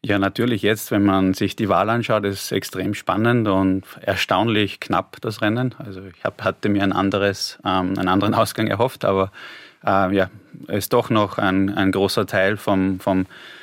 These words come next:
vom Kopf ist doch noch in Amerika und man schaut sich an. Und natürlich hat Amerika einen, einen Einfluss auf die ganze Welt. Ist ja, glaub ich, nicht nur, dass ich das anschaue, es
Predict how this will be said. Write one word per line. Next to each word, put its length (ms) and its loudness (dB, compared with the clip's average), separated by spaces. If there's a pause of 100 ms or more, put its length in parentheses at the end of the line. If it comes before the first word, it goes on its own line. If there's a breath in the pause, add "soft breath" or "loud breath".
(140)
vom 200 2
Kopf 300 -2
ist 200 -2
doch 100 0
noch 140 0
in 280 0
Amerika 500 2
und 80 2
man 120 2
schaut 180 0
sich 160 -4
an. 200 2
Und 200 0
natürlich 300 0
hat 160 -2
Amerika 440 0
einen, 280 2
einen 240 0
Einfluss 340 -2
auf 100 0
die 120 -2
ganze 340 -2
Welt. 240 2
Ist 180 -6
ja, 80 0
glaub 200 0
ich, 80 -2
nicht 180 0
nur, 100 0
dass 160 -4
ich 140 -2
das 180 -2
anschaue, 380 0
es 260 -6